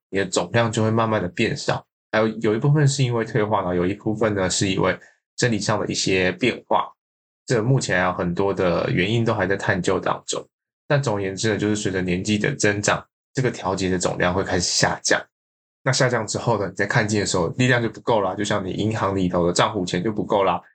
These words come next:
你就没有办法花钱去买到这个东西嘛，你就没有办法有这个足够力量去看到这个距离的东西嘛，所以就有这个老花眼的症状出现了。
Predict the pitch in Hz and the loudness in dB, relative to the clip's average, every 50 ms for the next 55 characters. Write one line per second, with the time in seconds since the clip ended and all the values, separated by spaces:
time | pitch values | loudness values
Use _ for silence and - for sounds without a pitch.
0 | _ _ _ _ _ _ _ - 123 117 113 107 104 117 113 95 90 87 - _ | _ _ _ _ _ _ _ -2 0 0 0 0 0 0 0 -2 -4 -6 -10 _
1 | _ _ _ - - 117 120 - 110 95 92 - - 117 104 95 92 - _ _ | _ _ _ 2 2 2 2 0 -4 -8 -6 -2 -2 0 0 0 -2 -6 _ _
2 | _ _ _ _ _ 101 95 92 92 117 120 107 101 90 98 101 98 92 - 98 | _ _ _ _ _ 0 0 2 2 2 2 0 0 0 -2 -4 -4 -2 -2 0
3 | 95 85 82 85 87 98 98 98 92 98 98 90 90 - - _ _ _ _ _ | 0 0 -2 -2 -2 0 0 0 0 0 0 0 -2 -4 -10 _ _ _ _ _
4 | 101 95 87 113 107 104 101 101 101 98 107 107 101 101 101 98 - - 104 - | -2 -2 0 0 0 0 0 -2 0 0 0 0 2 0 0 0 -2 -4 -4 -2
5 | - 123 107 104 101 - 113 104 95 - - 101 95 87 85 - - - - 90 | -2 0 2 2 0 2 0 0 0 0 -2 0 0 0 0 0 0 -2 -2 -2
6 | - 95 95 90 87 - - - 104 95 107 104 98 92 90 - - 110 87 101 | -2 0 0 0 0 -2 0 -2 0 2 2 2 2 0 -2 -2 -2 -2 0 2
7 | 92 90 85 90 - - 107 104 95 90 - - - 107 98 107 98 98 95 - | 2 2 0 0 0 0 0 0 0 -4 -6 -4 -2 -2 0 0 -2 -2 -4 -2
8 | - 117 110 110 - - 113 - - - - | -2 0 0 2 2 0 0 0 -2 -8 -10